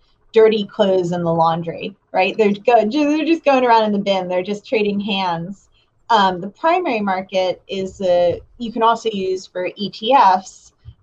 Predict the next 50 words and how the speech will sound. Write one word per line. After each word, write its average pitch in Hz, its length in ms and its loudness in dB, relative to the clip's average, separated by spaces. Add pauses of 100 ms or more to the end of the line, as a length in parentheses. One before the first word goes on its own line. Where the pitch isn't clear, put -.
(100)
um, 190 340 0
just - 220 -6
like 240 180 0
a 196 40 -2
mutual 208 420 -2
fund 180 340 -4
where 185 100 -4
you 180 320 -6
trade 196 480 -4
at 180 240 0
the 180 80 -4
nav. 185 640 2 (340)
E 240 120 -4
T 220 160 -2
Fs 196 220 0
have 180 220 2
that 170 140 2
as 165 200 -4
well. 196 340 4
So - 160 -12
you 202 100 -6
can 208 140 -4
always 214 420 2
use 185 280 -6
the 175 100 -10
primary 233 420 -2
market 180 460 -4
to 196 80 -10
do, 180 380 -2 (440)
it's 190 140 -2
called 214 180 2
a 190 80 2
nav 196 380 2
based 180 360 -6
create. 214 460 -2 (100)
Look, 220 280 -2
it's 170 380 -4
my 190 120 0
business 185 420 -6
card 170 480 -2
right 175 160 -4
here. 175 360 0
I - 380 -20
don't 180 100 -8
know 175 80 -2
if 175 80 -6
you 175 100 -4
can 170 160 -6
see 185 200 -4
it. 170 200 2